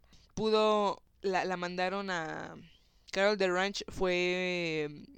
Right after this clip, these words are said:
parte vital del juicio que le hicieron a Ted Bundy, ya que ella testificó y contó la historia.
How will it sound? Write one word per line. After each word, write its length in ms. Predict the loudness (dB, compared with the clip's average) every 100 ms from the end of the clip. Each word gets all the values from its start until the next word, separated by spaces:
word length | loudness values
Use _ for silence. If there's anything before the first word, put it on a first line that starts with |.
| -20 -20 -20 _
parte 840 | 4 4 2 2 4 4 4 2 -4 -20 -10
vital 720 | -6 4 12 12 10 0 -8 -14
del 300 | 0 2 2
juicio 420 | 2 4 6 4
que 100 | 4
le 100 | 0
hicieron 320 | 4 4 4
a 80 | 0
Ted 200 | 2 0 4
Bundy, 440 | 2 2 0 -4 -8 -20 -2
ya 100 | -2
que 160 | 0 0
ella 180 | 2 0
testificó 1000 | -2 -4 -8 -8 -8 4 6 6 4 0 -4
y 140 | -4
contó 360 | 2 2 6 6
la 140 | 6
historia. 640 | 2 4 6 6 4 -2